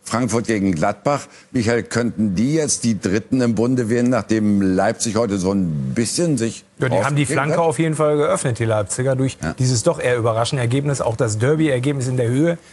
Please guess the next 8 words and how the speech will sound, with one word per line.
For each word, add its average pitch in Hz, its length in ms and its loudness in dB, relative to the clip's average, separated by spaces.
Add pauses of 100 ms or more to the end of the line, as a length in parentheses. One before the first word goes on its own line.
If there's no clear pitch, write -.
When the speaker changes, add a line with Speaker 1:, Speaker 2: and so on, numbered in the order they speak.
(160)
Speaker 2:
finde 160 280 0
ich 139 100 0
überraschend. 151 560 0 (460)
Ähm, 135 380 0 (100)
klar, 190 220 -2 (120)
die 120 60 -4
Möglichkeit 139 380 -4
besteht. 120 340 -6